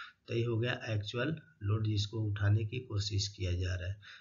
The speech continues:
तभी समझ में आया कि टोटल वेट लोड क्या हुआ, हुक ब्लॉक प्लस स्लिंग प्लस स्प्रेडर प्लस डिसाइकिल या साइकिल जो भी लगाते हैं, और उसके बाद ये जो स्लिंग यहाँ पे लगा रहे हो,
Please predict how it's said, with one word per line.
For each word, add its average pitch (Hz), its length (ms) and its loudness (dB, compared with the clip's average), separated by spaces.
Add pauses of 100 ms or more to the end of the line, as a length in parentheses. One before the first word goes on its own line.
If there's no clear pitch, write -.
(160)
तभी 110 200 4
समझ 117 320 0
में 113 140 0
आया 127 100 0
कि 123 160 -2
टोटल 120 360 -2
वेट 110 260 0
लोड 117 200 -2
क्या 110 180 -2
हुआ, 110 260 2
हुक 104 320 2
ब्लॉक 113 500 0 (800)
प्लस 107 200 2
स्लिंग 120 540 -4 (760)
प्लस 107 300 0
स्प्रेडर 120 560 -4 (800)
प्लस 117 240 0
डिसाइकिल 117 580 0
या 120 120 2
साइकिल 113 460 0
जो 117 180 -2
भी 123 100 0
लगाते 104 460 2
हैं, 123 380 2 (580)
और 104 380 2
उसके 110 480 -2
बाद 107 260 4
ये 113 80 2
जो 110 140 2
स्लिंग 117 400 0
यहाँ 117 160 0
पे 120 160 -4
लगा 117 300 0
रहे 113 160 0
हो, 104 640 0